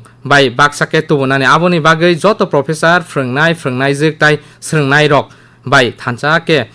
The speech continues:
samung tangui college tai university ni level o haste ni sisamung policy no kaham ke khlai manna nangnai. Tini Maharaja Bir Bikram University ni academic bobono songchajak pando bo kok saka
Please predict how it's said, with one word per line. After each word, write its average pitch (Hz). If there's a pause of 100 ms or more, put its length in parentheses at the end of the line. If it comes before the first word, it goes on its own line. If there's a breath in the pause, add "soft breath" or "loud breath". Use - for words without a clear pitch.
(160 soft breath)
samung 151
tangui 160
college 151
tai 175
university 170
ni 139
level 156
o 160
haste 165
ni 160
sisamung 131 (320 soft breath)
policy 165
no 170
kaham 139
ke 165 (260 loud breath)
khlai 147
manna 151
nangnai. 123
Tini 151
Maharaja 160
Bir 160
Bikram 143 (640 loud breath)
University 170
ni 160
academic 147
bobono 147
songchajak 135
pando 131
bo 131 (420 soft breath)
kok 151
saka 143